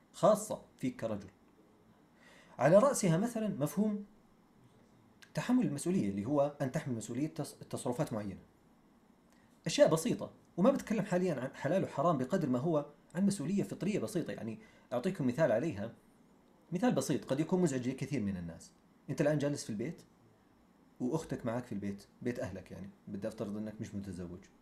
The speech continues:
يلا مين ينزل يشتري شغلة من الدكان؟ مين ينزل، آه، يصلح لنا مش عارف إيش؟ مين ينزل يشوف؟ مين ينزل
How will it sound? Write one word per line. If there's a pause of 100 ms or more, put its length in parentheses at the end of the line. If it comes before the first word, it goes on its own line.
(1200)
يلا
مين
ينزل
يشتري
شغلة
من
الدكان؟
مين
ينزل، (640)
آه،
يصلح
لنا
مش
عارف
إيش؟
مين
ينزل
يشوف؟ (1600)
مين
ينزل